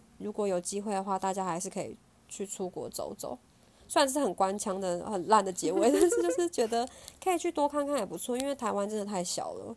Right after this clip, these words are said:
Speaker 2: 嗯，
Speaker 1: 所以有时候你看的事情、
Speaker 2: 对。
Speaker 1: 看的世界都会比较局限。但如果去出，出国看看不同的环境的话，我觉得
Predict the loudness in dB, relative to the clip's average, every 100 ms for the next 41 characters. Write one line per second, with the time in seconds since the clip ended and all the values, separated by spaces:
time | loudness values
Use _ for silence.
0 | -2 2 2 4 4 4 2 0 -2 -2
1 | 0 0 0 0 0 -2 -4 -6 -8 -8
2 | -4 -2 -2 -2 -2 -4 -4 -4 -6 -12
3 | -20 -20 -20 -20 -8 0 2 4 4 2
4 | 0 0 4 4 4 0 -4 -8 -8 -4
5 | -2 -2 -4 -16 -6 0 2 2 0 -2
6 | -4 -10 _ -20 -14 -4 -4 -2 -4 -2
7 | -2 -2 -4 -4 -6 -8 -12 -16 -8 -6
8 | -4 -2 -2 -2 -2 -2 -2 -4 -6 -6